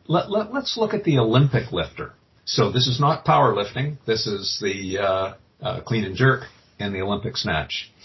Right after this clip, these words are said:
Olympic lifters, they need extreme hip mobility. There's no question. Extreme shoulder mobility. But they do much better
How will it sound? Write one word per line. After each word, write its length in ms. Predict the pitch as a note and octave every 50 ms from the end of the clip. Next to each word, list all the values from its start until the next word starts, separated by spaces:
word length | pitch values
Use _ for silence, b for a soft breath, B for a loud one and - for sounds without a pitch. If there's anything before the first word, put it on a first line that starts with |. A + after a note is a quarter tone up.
| B B B B B B B B B B B B _ -
Olympic 520 | - A#2+ A#2+ C3+ F#3 G#3+ G#3+ A3+ G#3+ -
lifters, 640 | - C#3+ C#3+ C#3 C3 - - C#3 C#3 C3+ C3 B2+ -
they 180 | - A2 A2 A2
need 420 | G#2+ A2 A#2+ C3+ D#3 E3 E3 C3+
extreme 800 | C#3 - - - - - - - C3 C3 C3+ C3+ C3+ B2+ B2+ B2
hip 260 | B2 C3+ C3 B2 -
mobility. 640 | A#2+ A2 G#2+ F#2 G#2 F#2+ F#2+ F2+ E2 D#2 - - - _ -
There's 180 | C3 C3+ C3
no 140 | D3 C#3 B2+
question. 500 | A#2+ - A2+ G#2 - - - - - - - _ _ _ -
Extreme 440 | A#2 A#2 - - - C#3+ C#3 C3+ C3+
shoulder 420 | B2+ - - D3 D#3 D3+ C3 B2
mobility. 680 | A2+ G#2+ F#2+ F2 G2 F#2 F2 E2 D#2 - - F2 - - _ B B B B B B B B B B B B _ _ -
But 160 | C#3 C3+ -
they 140 | D3 C#3 C3
do 320 | A#2+ - E3 E3+ F3 F3
much 360 | D3 C3+ E3 E3+ - - C3
better 460 | B2+ C#3 D#3 D3+ - - - - -